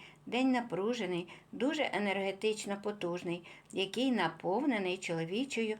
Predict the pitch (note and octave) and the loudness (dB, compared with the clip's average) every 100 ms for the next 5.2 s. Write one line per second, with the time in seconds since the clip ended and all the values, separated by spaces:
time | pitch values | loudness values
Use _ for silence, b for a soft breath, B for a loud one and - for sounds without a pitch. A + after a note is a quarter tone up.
0 | B B - - G#3 - E3+ E3 G#3 A3+ | B B -10 -6 -6 -2 2 2 2 2
1 | A3+ A3+ E3+ D#3+ D#3 D#3+ D#3+ E3 B B | 2 2 0 0 -2 -4 -4 -6 B B
2 | - G3+ C#4+ D4+ C4+ - F#3 A#3+ D4 C#4+ | -6 0 2 2 -2 -2 0 2 2 0
3 | F3+ E3 F3+ A3 B3 B3 F#3+ E3 E3 D#3 | 0 2 2 0 2 2 2 0 0 0
4 | D#3 D#3+ A#3 D4 B B - - F#3+ E3+ | 0 0 -2 -2 B B -10 0 0 2
5 | A#3+ D#4 | 0 0